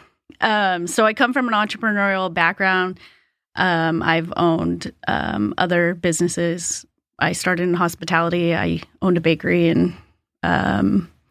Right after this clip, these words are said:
then I got into teaching, and then I had a startup. So I've always had that entrepreneurial spirit and knew what it took to have my own business. So when our startup wasn't lucrative,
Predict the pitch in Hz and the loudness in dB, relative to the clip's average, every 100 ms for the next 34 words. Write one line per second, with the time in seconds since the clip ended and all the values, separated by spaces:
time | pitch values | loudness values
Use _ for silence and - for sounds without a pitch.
0 | _ _ _ _ _ _ _ - 185 180 | _ _ _ _ _ _ _ 2 2 4
1 | 180 175 170 - 247 220 247 233 220 214 | 4 4 2 0 2 4 2 4 2 2
2 | 208 - 180 180 180 170 170 175 - - | 0 0 2 2 2 2 0 -2 -2 0
3 | 185 180 175 175 - - _ _ - 175 | 0 0 0 -2 -6 -20 _ _ 0 2
4 | 170 175 170 190 160 170 - 185 - 175 | 2 2 0 0 0 -2 -2 -2 -2 -2
5 | 165 165 165 - 170 165 170 170 170 170 | 0 0 -2 -4 -2 0 0 0 0 2
6 | 175 170 - - 180 - _ _ 185 175 | 2 -2 -4 -2 -4 -4 _ _ -4 -2
7 | 165 160 - 180 170 170 180 170 175 175 | -2 -4 -2 2 4 4 0 2 0 0
8 | - - - 180 175 180 170 165 123 165 | -2 -6 -2 0 2 2 2 2 2 0
9 | - 185 175 170 - - _ _ _ - | -2 0 2 2 -2 -10 _ _ _ -2
10 | 180 165 180 - 185 185 185 170 165 208 | 0 2 0 2 0 2 0 2 2 2
11 | 240 | 0